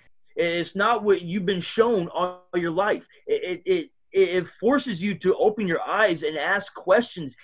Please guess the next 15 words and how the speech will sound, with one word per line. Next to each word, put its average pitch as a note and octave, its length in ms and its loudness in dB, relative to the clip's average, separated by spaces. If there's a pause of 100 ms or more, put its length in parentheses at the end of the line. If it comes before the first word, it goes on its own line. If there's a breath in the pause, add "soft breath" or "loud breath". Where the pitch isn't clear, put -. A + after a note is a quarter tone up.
(180 soft breath)
And E3 240 -2 (400)
even C#4+ 160 0
if C4+ 100 0
you B3+ 80 2
don't A#3 220 0
find B3 420 0
the C#4 60 4
answer, C#4+ 560 -2 (180 soft breath)
you A3 160 2
have B3+ 160 0
to G#3+ 80 -4
search - 500 0
for G3 160 -8
the E3+ 200 -4
answer. - 440 -6